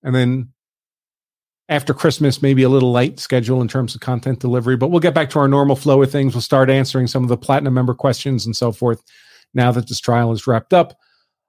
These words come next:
And so I look forward to delivering all of that to all of you.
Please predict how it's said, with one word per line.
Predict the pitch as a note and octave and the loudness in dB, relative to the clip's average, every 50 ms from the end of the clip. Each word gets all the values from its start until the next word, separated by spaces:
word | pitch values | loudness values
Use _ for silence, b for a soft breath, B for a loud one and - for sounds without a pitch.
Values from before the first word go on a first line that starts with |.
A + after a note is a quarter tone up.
| _ _ _ | _ _ _
And | C#3 C3 C3 B2 | -4 -2 -2 -2
so | - - C3 | 0 0 0
I | B2 | 2
look | B2 B2 B2 - | 2 0 -2 -2
forward | - C#3 A#2+ A#2+ G2+ | 0 0 0 0 -2
to | G#2 | -4
delivering | A2 A#2 A#2 A#2 G#2+ A#2 A2+ A2 A2+ G#2+ - - | -4 -2 -2 -2 -2 -2 -2 -2 -4 -6 -8 -8
all | - A2+ A2 A#2 A#2+ | -4 -2 0 2 2
of | A2+ G2 F#2+ | 2 0 0
that | A2 G#2+ A2 - - _ - | -2 -2 -2 -4 -10 _ -12
to | - A#2+ G#2+ A#2 - | -10 -8 -8 -8 -6
all | - A2 G#2+ A2 A2+ G#2+ | -4 -4 -2 -2 -2 -4
of | G2 - B2+ | -4 -4 0
you. | C#3 D3+ D#3 D#3 C#3+ C#3 C3+ C#3 | 2 4 4 4 2 2 0 -4